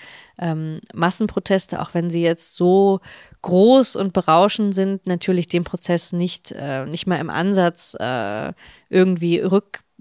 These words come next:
rückwirkend machen könnten. Es ist eigentlich wie bei Schwangerschaft. Man sagt ja so, neun Monate kommt das Kind, neun Monate geht das Kind. Wenn man das auf diesen Prozess jetzt bezieht, müsste man eigentlich sagen, wahrscheinlich mindestens, äh, dreißig Jahre Misstrauen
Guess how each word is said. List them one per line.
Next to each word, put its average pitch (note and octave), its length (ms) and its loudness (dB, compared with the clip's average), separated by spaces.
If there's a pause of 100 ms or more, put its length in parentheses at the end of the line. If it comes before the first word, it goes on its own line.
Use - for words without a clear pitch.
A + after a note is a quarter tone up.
(220)
rückwirkend F3+ 500 -2
machen G3+ 240 0
könnten. G#3+ 260 0
Es F3+ 120 -8
ist F#3 100 -8
eigentlich F3+ 300 -4
wie G3 80 0
bei E3+ 140 0
Schwangerschaft. G#3 540 -2
Man F3+ 160 -4
sagt F3 200 -2
ja F3 100 -2
so, E3 120 -4
neun D#3+ 260 0
Monate F3+ 400 -2
kommt G#3 300 -4
das A3 120 -4
Kind, G#3 300 -6
neun F3 180 -2
Monate E3+ 320 -2
geht G#3 220 -2
das A3+ 160 -2
Kind. G3+ 280 -2
Wenn F3 120 4
man F3+ 160 2
das F3 160 -2
auf - 200 -4
diesen E3+ 520 0
Prozess - 460 -2
jetzt - 200 -6
bezieht, A3 460 -2 (440)
müsste A3+ 340 4
man G3+ 180 4
eigentlich F#3 460 2
sagen, F#3+ 540 2 (520)
wahrscheinlich F#3 520 2
mindestens, G3 760 2
äh, - 200 -12
dreißig F3 460 -2
Jahre E3 300 0
Misstrauen E3+ 760 2